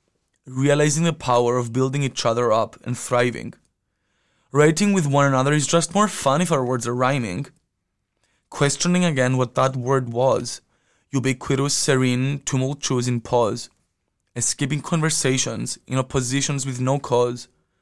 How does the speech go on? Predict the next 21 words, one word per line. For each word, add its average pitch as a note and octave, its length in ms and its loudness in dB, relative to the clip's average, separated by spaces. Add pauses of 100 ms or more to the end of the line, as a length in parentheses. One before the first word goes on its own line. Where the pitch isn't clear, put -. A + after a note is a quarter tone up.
(640)
Elevating C#3+ 500 2
each D3 220 -2
other, B2+ 460 0
have B2+ 200 -2
no C#3+ 140 0
fear C#3 340 0
and B2 100 -2
have B2+ 180 -2
no B2 140 0
foe. A#2+ 420 2 (1400)
Revelations D3+ 720 2
come D#3+ 240 -2
to F3+ 160 -4
those D#3 240 2
that G#3 180 -4
watch C3 440 0
the G#3 80 0
details E3 600 0
and E3 120 2
the F3+ 60 -2
prose. - 640 0